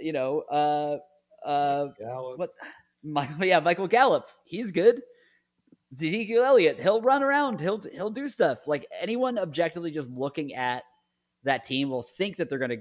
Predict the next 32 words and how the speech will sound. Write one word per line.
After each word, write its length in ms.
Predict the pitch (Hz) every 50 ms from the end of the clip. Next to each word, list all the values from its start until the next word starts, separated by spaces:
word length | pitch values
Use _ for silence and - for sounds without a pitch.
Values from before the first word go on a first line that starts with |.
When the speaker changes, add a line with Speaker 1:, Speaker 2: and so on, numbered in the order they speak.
| - _
Speaker 1:
be 120 | 113 117 107 -
good, 260 | 104 98 95 82 - _ _ _ _ _ _ _ _ _ _ _
right? 300 | 123 127 135 139 135 - - - _ _ _ _ _ _
But 220 | - 160 151 - 156
we 200 | 151 185 226 240
know 320 | 214 165 160 160 156 151
going 280 | 135 156 151 147 143 139
into 280 | 151 160 - 147 127
it 180 | 127 123 113 -
that 220 | 131 127 127 - - _ _ _ _ _
they're, 280 | 131 127 151 147 143 - -
they're, 420 | 135 139 151 147 143 143 143 135 - -
it's 180 | 147 139 -
shininess 600 | - - - 170 165 175 175 170 160 156 147 - 151
around 260 | 143 139 139 135 131
a 80 | 123 117
husk 500 | - 143 156 147 139 - - - - _ _ _ _ _ _ _ _ _ _ _
of 100 | 135 135 127
just, 180 | 139 131 -
like, 100 | 156 -
a 160 | 135 117 110 - _ _ _ _
bad 560 | 165 147 151 151 156 151 156 151 147 147 156 - _ _ _ _ _ _
core 400 | - - 175 170 160 147 135 127
and 140 | 123 123 127
a 40 | 117
bad 400 | - - 135 135 139 139 127 -
spine 800 | - - - _ - 123 123 135 131 123 120 113 110 110 110 113 -
in 160 | 135 131 127
the 60 | 120 117
team, 460 | - - 135 131 117 101 82 - - _ _ _
right? 300 | 123 127 123 123 127 127 - _ _ _ _ _ _ _ _ _ -
And 600 | 156 156 151 147 143 135 135 135 135 135 120 -